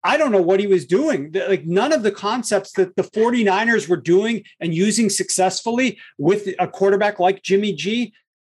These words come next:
he was u-, he wasn't using any of that stuff with Zach Wilson. Things that could have made Zach Wilson's life a lot easier in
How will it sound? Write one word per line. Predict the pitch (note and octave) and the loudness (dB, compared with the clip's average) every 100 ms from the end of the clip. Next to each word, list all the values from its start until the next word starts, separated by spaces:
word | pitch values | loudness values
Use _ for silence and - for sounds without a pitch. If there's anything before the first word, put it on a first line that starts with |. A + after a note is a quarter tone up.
| _ _ | _ _
he | - B3 | -2 2
was | C4 A3+ | 2 2
u-, | A3 A#3+ G#3 | 2 2 2
he | B3+ | 0
wasn't | C#4+ B3 | 2 2
using | A3+ F#3+ G3+ | 0 2 2
any | A3 B3 | 2 2
of | |
that | F3+ - | 0 -2
stuff | - C#3 - _ _ _ | -2 -2 -4 _ _ _
with | D#3 G3 G3 F3 | 2 2 2 -6
Zach | D#3 E3 - | -2 -2 -2
Wilson. | E3 E3 - G#2+ - - | -4 -4 -4 -8 -10 -6
Things | A#3+ B3 | 0 2
that | A3 | 0
could | - A#3+ | -2 -2
have | A#3+ | 0
made | A3 E3 | 0 0
Zach | F3+ F3+ | -2 2
Wilson's | F#3+ F#3 F3+ E3 | 0 2 -4 -2
life | F3 E3+ | -4 -2
a | |
lot | E3+ F#3 | 0 2
easier | G3 F#3+ E3+ F3+ F3 - _ _ | 2 0 2 0 0 -6 _ _
in | A3 A3 A3 G3 | 0 2 2 0